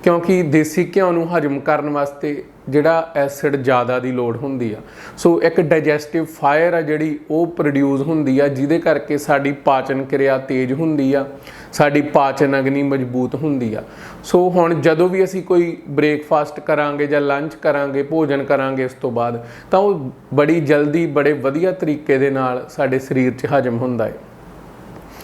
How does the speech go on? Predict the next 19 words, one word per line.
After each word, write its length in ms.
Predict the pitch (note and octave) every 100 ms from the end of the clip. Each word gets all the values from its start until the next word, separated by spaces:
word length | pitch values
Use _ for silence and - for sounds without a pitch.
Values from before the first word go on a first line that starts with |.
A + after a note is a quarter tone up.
| -
ਸੋ 340 | - D#3 D#3 -
ਸਾਡੇ 360 | - D3 D3+
ਡਾਈਜੈਸਟਿਵ 580 | D3 C#3 C3+ C3 - C#3
ਸਿਸਟਮ 480 | - D3 C#3 D3+ D3
ਨੂੰ 180 | D3 C#3+
ਮਜ਼ਬੂਤ 460 | C3+ A#2+ B2 A#2+
ਬਣਾਉਂਦਾ 400 | B2 C#3+ C#3+ C3
ਹੈ। 140 | B2 C3 - - - -
ਸੋ 100 | -
ਸਾਥੀਓ, 380 | E3 F3 E3+ G3
ਦੇਸੀ 540 | D#3+ D3 D3 - E3 C#3+
ਘਿਓ 280 | F3+ E3+ D#3+
ਦੇ 160 | D3 D3+
ਵਿੱਚ 260 | D3+ D3+
ਜਿੰਨੇ 380 | C#3+ B2 C#3 D3
ਵੀ 120 | E3+
ਪੌਸ਼ਟਿਕ 540 | F3 D3 C#3 - C#3+ D3
ਤੱਤ 340 | - C3+ - C#3
ਆ 160 | C3